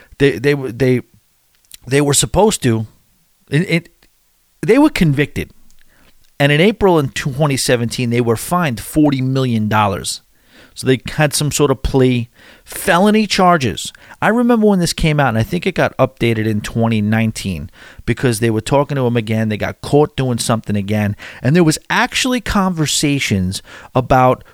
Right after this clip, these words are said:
Carnival Cruise Line again, them be-, them being the corporate entity that oversees Princess. They were talking about, A, not being allowed to hit up U S ports ever again. You remember that? And they were talking about, uh,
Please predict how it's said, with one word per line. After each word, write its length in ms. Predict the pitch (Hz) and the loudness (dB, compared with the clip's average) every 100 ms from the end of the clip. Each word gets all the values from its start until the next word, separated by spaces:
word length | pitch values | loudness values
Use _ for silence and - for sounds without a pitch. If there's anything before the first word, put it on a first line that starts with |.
| - | -8
Carnival 480 | - 190 208 190 - | -2 0 2 0 0
Cruise 360 | - 156 135 | 2 4 4
Line 160 | 131 127 | 0 -2
again, 420 | 113 127 95 104 | -2 -2 -2 -6
them 300 | - 107 110 | -2 -2 0
be-, 180 | 104 113 | -2 -2
them 260 | 107 117 107 | 0 0 0
being 240 | 110 107 | 0 0
the 80 | 98 | -2
corporate 600 | - 113 107 107 101 - | 0 0 2 -2 -4 -4
entity 500 | 113 113 101 - 117 | -6 -6 -8 -2 -2
that 200 | 101 101 - | 0 -2 0
oversees 880 | 107 98 98 - 175 143 110 117 - _ | -2 0 -2 -2 -2 -2 -2 -6 -10 _
Princess. 460 | - 101 - 98 - - - - | -4 -2 -2 -6 -6 -14 -20 -2
They 120 | 156 | 2
were 80 | 175 | 2
talking 480 | 170 220 247 226 190 | 2 0 0 -2 -6
about, 380 | 151 151 147 - 170 | 0 2 0 0 0
A, 320 | 202 254 226 - _ _ | 0 0 -6 -16 _ _
not 340 | 135 175 190 | 0 0 0
being 260 | - 208 196 | 0 0 0
allowed 460 | 165 151 143 147 - | 0 -2 -2 -4 -2
to 160 | 135 - _ - | -4 -4 _ -12
hit 220 | - 160 | 0 4
up 220 | 143 - | 4 2
U 220 | 131 135 131 | 2 2 2
S 120 | 127 | -2
ports 380 | - 120 117 117 | 0 0 2 0
ever 240 | 110 104 | 0 0
again. 400 | 98 104 95 101 - _ _ - | 0 -2 -2 -6 -12 _ _ -4
You 120 | 131 | 0
remember 280 | 160 156 170 | 2 2 2
that? 240 | 214 233 214 - - | 0 0 -8 -18 -8
And 140 | 135 147 | -2 0
they 60 | |
were 100 | 143 | 0
talking 480 | - 160 185 208 190 | 0 0 0 0 -4
about, 520 | 127 120 120 117 - - _ - | 0 2 2 0 -4 -20 _ -4
uh, 360 | 110 110 110 | 0 2 2